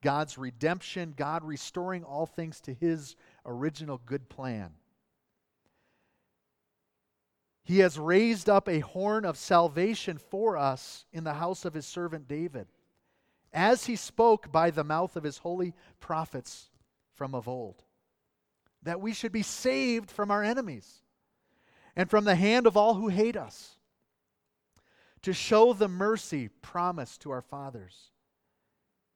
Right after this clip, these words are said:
And to remember his holy covenant, the oath that he swore to our father Abraham, to grant us that we, being delivered from the hand of our enemies, might serve him without fear, in holiness and righteousness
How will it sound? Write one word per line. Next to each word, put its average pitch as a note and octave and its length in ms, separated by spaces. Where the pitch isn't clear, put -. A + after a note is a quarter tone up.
And D#3 140
to E3+ 120
remember E3 520
his D#3 200
holy E3+ 320
covenant, C#3+ 520
the C#3 160
oath E3 280
that D3 100
he D3 100
swore D#3 420
to D3+ 120
our C3+ 100
father D3 540
Abraham, A#2 640
to F#3 120
grant E3 540
us F3+ 380
that D#3+ 240
we, F3 440
being F#3 200
delivered F#3+ 440
from F#3 200
the E3 80
hand F#3 240
of D#3+ 100
our D#3+ 100
enemies, E3+ 420
might G#3 300
serve A3 400
him A3 180
without G3+ 320
fear, G3+ 380
in F3+ 140
holiness F3+ 800
and D3 160
righteousness D#3+ 800